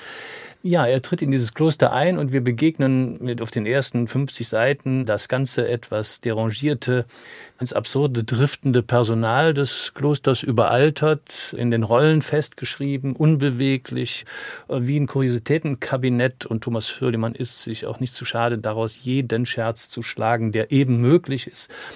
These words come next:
und macht das durchaus mit Bravour. Also es ist auch ein Komödiant, also erzählender, äh, Komödienschreiber sozusagen an ihm verloren gegangen. Und man ist vielleicht dann irgendwann ein leichtes bisschen entnervt, weil man denkt, na gut,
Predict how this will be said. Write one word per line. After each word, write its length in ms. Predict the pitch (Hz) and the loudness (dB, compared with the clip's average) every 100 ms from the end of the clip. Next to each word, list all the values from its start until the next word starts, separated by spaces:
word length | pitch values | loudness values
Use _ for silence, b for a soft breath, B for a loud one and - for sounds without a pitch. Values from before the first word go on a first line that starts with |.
| B - | B 0
und 360 | 131 120 - | 0 0 0
macht 240 | 131 135 - | 0 2 2
das 140 | 117 | 2
durchaus 480 | 151 156 - 127 - | 2 0 2 0 2
mit 180 | 135 - | 0 2
Bravour. 500 | 104 113 165 220 202 | 4 6 8 8 8
Also 180 | 127 120 | 4 2
es 100 | 123 | 0
ist 200 | 147 - | -2 0
auch 200 | 120 - | 0 0
ein 260 | 120 117 107 - | -2 -2 -4 -8
Komödiant, 540 | - 117 113 139 175 | -2 2 6 4 4
also 180 | 104 101 - - | -2 -4 -10 -20
erzählender, 720 | - - 117 123 127 120 131 - _ _ | -16 -4 -2 0 0 2 0 -2 _ _
äh, 160 | 113 110 | -8 -8
Komödienschreiber 920 | 107 113 113 131 143 - - 135 135 | -4 0 0 0 -2 -2 -2 -2 -2
sozusagen 420 | 123 123 135 127 131 | -4 -4 -2 -2 -2
an 120 | 120 | -2
ihm 180 | 127 127 B B B B | -2 -2 B B B B
verloren 520 | - - 123 135 170 170 | -4 2 4 6 4 2
gegangen. 480 | 156 151 151 180 185 B B B B _ | 0 0 0 -2 -6 B B B B _
Und 420 | - 147 147 131 139 | 6 8 8 6 4
man 240 | 131 143 - | 4 4 2
ist 280 | 147 - | 0 0
vielleicht 460 | - 139 147 170 151 | -6 -6 -2 -2 0
dann 120 | 135 | 0
irgendwann 440 | 160 165 135 139 135 | 2 2 2 0 0
ein 160 | 131 | 0
leichtes 640 | 127 127 165 175 - 147 | 2 0 0 -2 -4 -12
bisschen 400 | - 156 - - | -10 -10 -8 -10
entnervt, 580 | - 127 127 135 139 - | -6 -8 -4 -4 -4 -4
weil 140 | 139 131 | -6 -4
man 160 | 120 | -2
denkt, 240 | 131 131 - | -2 -4 -2
na 140 | 120 | -4
gut, 260 | 123 147 | -2 -2